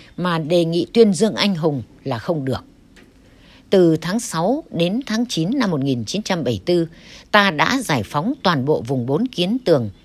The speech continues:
và Kinh Ba Gò Tháp ở trung tâm Đồng Tháp mười. Cuối tháng chín năm một nghìn chín trăm bảy mươi tư, Đại hội Đảng bộ tiểu đoàn, đồng chí Khuyên, chính trị viên tiểu đoàn, được điều về làm phó chủ nhiệm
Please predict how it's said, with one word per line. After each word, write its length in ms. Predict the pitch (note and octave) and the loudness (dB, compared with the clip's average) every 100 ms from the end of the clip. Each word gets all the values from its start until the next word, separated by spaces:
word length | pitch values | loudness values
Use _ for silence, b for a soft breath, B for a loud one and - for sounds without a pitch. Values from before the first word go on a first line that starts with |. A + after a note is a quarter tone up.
| _ | _
và 260 | C3 D3+ C3+ | -6 -4 -4
Kinh 300 | - G3 E3 | -2 -2 2
Ba 180 | F3 D#3+ | 2 2
Gò 220 | D3 G#2+ | -4 -6
Tháp 240 | - A3+ - - - | -6 -6 -6 -14 -6
ở 240 | D3+ B2+ G2+ | -2 -2 -2
trung 280 | - F#3 | -2 -2
tâm 260 | D#3+ F3+ D#3+ | 0 -2 0
Đồng 200 | C#3+ A2 | -2 -4
Tháp 260 | C#3+ B2+ D#3+ | -6 -6 -2
mười. 300 | C#3 F#2+ - - - - b b b - | -2 -2 -6 -20 -20 -20 b b b -6
Cuối 320 | E3+ F3 A#3 | 0 0 -2
tháng 160 | A3+ A3+ | -4 -6
chín 280 | - D#3 A3 | -4 -4 -2
năm 140 | A3+ D#3+ | -2 -2
một 80 | |
nghìn 220 | B2 A#2+ G#2+ | -4 -4 -6
chín 200 | D#3 G3+ | -8 -4
trăm 200 | E3+ A#2+ | -4 -4
bảy 100 | F#2+ | -6
mươi 80 | - | -2
tư, 220 | E3 D3+ B B B B | -2 -2 B B B B
Đại 160 | F#3 | 2
hội 200 | E3+ E3+ | 2 0
Đảng 260 | A#2+ E3 C3 | 0 0 0
bộ 160 | D3+ - | -2 0
tiểu 240 | D#3 A2 | 0 0
đoàn, 340 | C3 C3+ A#2 F#2+ B B B - | 0 0 -2 -8 B B B -2
đồng 180 | D3+ | -2
chí 140 | - A#3 | -2 -6
Khuyên, 320 | - G#3+ F#3+ b b b - | 0 0 0 b b b -4
chính 220 | F3+ D4 | -2 -2
trị 140 | - A#2+ | -2 -2
viên 220 | F3 E3+ | 0 0
tiểu 220 | - A#2 | 0 0
đoàn, 320 | A2 C3 A2 F#2+ b b - | 0 0 -2 -8 b b 0
được 320 | F#3+ - - | 0 0 0
điều 220 | E3+ D#3 | 4 4
về 380 | B2+ D3+ C3+ A2+ - | 4 2 2 0 -6
làm 300 | B2+ C#3+ B2+ | -6 -4 -4
phó 300 | - D#3 A#3+ - | -4 -4 -4 -4
chủ 120 | C3 | -4
nhiệm 240 | A#2+ D3+ | 0 -2